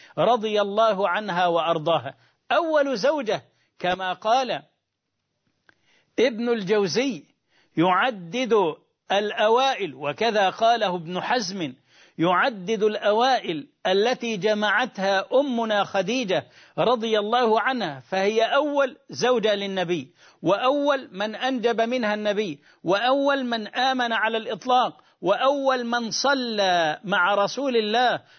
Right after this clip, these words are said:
صلى الله عليه وسلم، وأول من صدقت رضي الله عنها، ما ترددت في تصديقه،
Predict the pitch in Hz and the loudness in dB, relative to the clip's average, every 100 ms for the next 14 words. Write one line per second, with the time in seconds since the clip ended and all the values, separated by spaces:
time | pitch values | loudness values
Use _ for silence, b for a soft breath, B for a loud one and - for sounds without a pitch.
0 | - - 262 240 226 226 262 226 226 226 | -6 -2 0 0 0 2 0 2 0 0
1 | 226 202 254 240 175 156 b - 190 220 | 0 0 -2 -2 -4 -8 b -2 0 2
2 | 285 302 285 262 240 240 220 233 208 196 | 2 2 0 -2 -4 -6 -4 -6 -2 -2
3 | 226 277 240 _ _ _ 175 208 220 226 | 0 0 -2 _ _ _ -2 0 0 0
4 | 214 214 240 214 214 208 220 202 185 180 | 0 2 2 2 0 0 -2 -2 -2 -2
5 | 226 269 247 226 214 190 202 220 180 - | 0 0 0 0 0 0 -2 0 -2 -6
6 | b b 247 277 240 214 175 247 - 156 | b b -2 0 0 -2 0 -2 0 -6